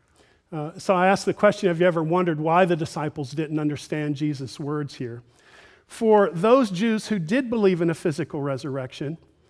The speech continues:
and remember, not all Jews did. Take the Sadducees, for instance. They didn't even believe in a bodily resurrection. But for those who did, it was thought to only happen at the end of time,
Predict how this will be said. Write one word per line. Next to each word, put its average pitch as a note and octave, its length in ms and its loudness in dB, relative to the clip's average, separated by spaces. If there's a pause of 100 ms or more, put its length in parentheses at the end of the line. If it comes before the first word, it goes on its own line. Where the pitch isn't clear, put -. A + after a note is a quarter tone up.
(220)
and F3+ 120 -2
remember, G3+ 400 2
not F#3+ 220 2
all G3 160 4
Jews F3 320 -4
did. F#3+ 380 0
Take F3+ 180 -6
the F3+ 80 -6
Sadducees, F3 640 -4
for D3+ 180 -10
instance. D#3+ 420 -8
They D#3 120 -4
didn't F3+ 200 0
even D#3+ 220 -2
believe E3 380 -2
in D3 120 -4
a C#3+ 100 -8 (340)
bodily D3 480 0
resurrection. C#3 680 -6 (1000)
But G3+ 120 4
for G3+ 160 2
those G#3+ 260 4
who C4+ 100 0
did, D#3 440 -2 (340)
it G3+ 180 2
was G#3 240 -2
thought A3 340 -2
to F#3 200 -4
only A#3 360 0
happen D#3+ 580 -4 (320)
at E3 160 -8
the F#3 160 0
end F#3+ 180 2
of - 140 -4
time, E3 520 -6